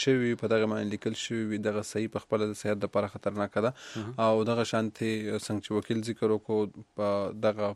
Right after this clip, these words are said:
Speaker 1: پرنټینګ کې تیزاب هم استعمال شوي، نو دغه شیزونه د صحت لپاره ډېر خطرناک وي. د دې سره سره د پلاستیک ګوتو کې تیار خوراک راوړو، هغه هم په خپله خطرناکه خبره ده. آ، په دې به خبرې اترې کوو چې تاسو په خپل کور کې، آ، ستاسو په خپلو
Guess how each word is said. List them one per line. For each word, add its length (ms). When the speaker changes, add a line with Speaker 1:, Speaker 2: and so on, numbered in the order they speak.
Speaker 1:
پرنټینګ 480
کې 240
تیزاب 400
هم 120
استعمال 380
شوي، 240
نو 100
دغه 200
شیزونه 280
د 40
صحت 340
لپاره 220
ډېر 260
خطرناک 420
وي. 80
د 20
دې 220
سره 100
سره 240
د 80
پلاستیک 400
ګوتو 300
کې 120
تیار 120
خوراک 420
راوړو، 200
هغه 320
هم 100
په 80
خپله 280
خطرناکه 640
خبره 220
ده. 120
آ، 260
په 60
دې 160
به 60
خبرې 280
اترې 280
کوو 140
چې 100
تاسو 220
په 80
خپل 220
کور 240
کې، 440
آ، 180
ستاسو 300
په 80
خپلو 200